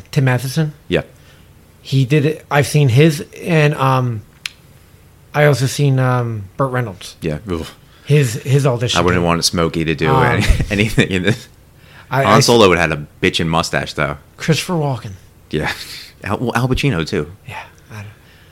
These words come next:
Speaker 2: You know, could
Speaker 1: I
Speaker 2: you imagine calling the blaster? "Is that all you got?" That's a terrible Al Pacino, but that's how I would have done it. Jack Nicholson,
Speaker 1: He would have
Speaker 2: like
Speaker 1: been like, "Hoo-ha!"
Speaker 2: Yeah,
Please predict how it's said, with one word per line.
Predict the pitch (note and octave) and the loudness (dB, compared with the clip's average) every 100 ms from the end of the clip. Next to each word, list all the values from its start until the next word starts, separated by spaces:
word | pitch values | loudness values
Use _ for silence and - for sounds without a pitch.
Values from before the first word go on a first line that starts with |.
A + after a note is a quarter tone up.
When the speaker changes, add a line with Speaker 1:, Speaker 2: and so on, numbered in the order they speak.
| - | -14
Speaker 2:
You | - | -8
know, | A2+ | -6
could | A#2 | 0
Speaker 1:
I | |
Speaker 2:
you | C3 | 2
imagine | B2+ A#2 | 4 2
calling | A2+ B2 B2 | -2 -2 0
the | |
blaster? | G#2+ A#2 B2+ D3 C#3 - - | 2 2 2 0 -4 -6 -6
"Is | D#3 | -2
that | G3 | 2
all | G3+ G#3+ | 4 4
you | A3 | 4
got?" | F#3+ G#3 G#3 | 4 4 4
That's | B2 - | -2 -4
a | |
terrible | E2+ G#2+ G#2+ E2+ | -4 2 2 4
Al | D2+ | 2
Pacino, | D#2+ - E2+ | 0 0 -2
but | D#2 | -2
that's | E2+ F2+ | -4 -4
how | F#2 | -4
I | F#2 | -4
would | F#2 | -4
have | F#2 | -6
done | - D2+ | -6 -6
it. | - - - - - - - - - | -8 -18 -20 -20 -20 -20 -20 -20 -6
Jack | A2+ G#2+ | -6 -4
Nicholson, | G2 G2 A#2 - A2 | -4 -2 -2 -2 0
Speaker 1:
He | |
would | G#2 C3+ | 0 0
have | A#2 | -4
Speaker 2:
like | G2+ | -2
Speaker 1:
been | F#2+ | 6
like, | A#3+ | 6
"Hoo-ha!" | D#3+ A2 F2+ D2 - | 6 2 -6 -14 0
Speaker 2:
Yeah, | G#2+ G#2+ | 2 2